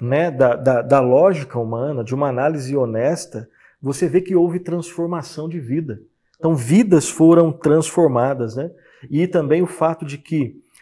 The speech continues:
Jesus Cristo verdadeiramente ressuscitou. O Josh McDowell escreveu outros livros, né? Inclusive ele fala da, das evidências que exigem o veredito, volume um,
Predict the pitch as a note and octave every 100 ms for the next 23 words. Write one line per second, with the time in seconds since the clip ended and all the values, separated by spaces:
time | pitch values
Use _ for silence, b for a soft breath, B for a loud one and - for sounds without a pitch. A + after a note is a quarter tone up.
0 | - A2 C#3 E3+ D#3+ - C#3 F3 F3+ -
1 | B2 A2 D#3+ G3+ F#3 D3 D3+ C3 A#2+ D3
2 | D3+ D3 D#3 D#3 D#3+ G#2 - C3+ C#3 b
3 | b b A#2+ B2+ B2+ C3+ C3 B2+ D3 -
4 | G#3 D#3 D3 F3+ D3 C#3+ B2 A2+ B2+ B2+
5 | A#2 B2 E3 E3+ b - A#2 A#2 A#2+ C#3+
6 | - C#3 C3 B2+ - B2 A2 C#3 C3+ A#2+
7 | C#3 F#3 F3+ E3+ - C#3+ A#2+ A#2 D3+ C#3+
8 | C3 C#3+ C3 B2 D3+ - _ _ _ A2+
9 | B2+ C#3 C3+ C3+ E3+ F3